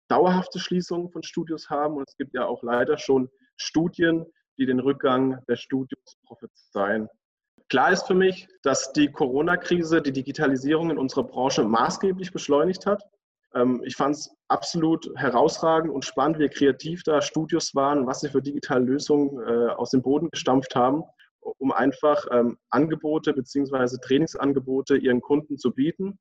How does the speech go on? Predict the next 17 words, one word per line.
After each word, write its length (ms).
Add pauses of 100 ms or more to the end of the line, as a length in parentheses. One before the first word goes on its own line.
(360)
Und 380
ich 120
glaube 300
auch, 240
dass 200
diese 220
digitalen 640
Angebote 560
in 100
Zukunft 520
Konjunktur 520
haben 320
werden, 220
auch 360 (200)
nach 300
der 180
Wiedereröffnung. 720